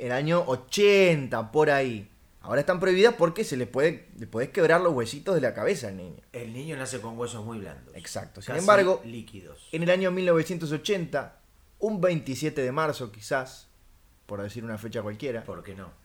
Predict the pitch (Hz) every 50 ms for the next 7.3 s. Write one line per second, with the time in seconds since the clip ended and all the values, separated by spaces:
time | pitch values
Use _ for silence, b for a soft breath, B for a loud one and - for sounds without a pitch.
0 | b b b b b b 117 143 165 196 226 233 214 202 208 220 247 254 233 202
1 | 156 160 147 160 196 247 233 202 170 160 151 - 220 226 220 226 214 220 240 233
2 | 254 247 - 254 262 269 202 139 113 - - - _ _ _ _ _ _ _ _
3 | _ _ _ _ _ _ 107 101 107 131 180 214 - - 151 160 165 156 127 135
4 | 120 120 123 120 - 226 160 120 - 98 110 - b b b b b b b b
5 | - 180 175 175 185 208 208 196 180 156 196 190 196 180 170 - - 269 233 196
6 | 180 170 - - - 113 123 170 202 220 220 214 170 143 139 135 127 - 269 262
7 | - 156 - - 120 110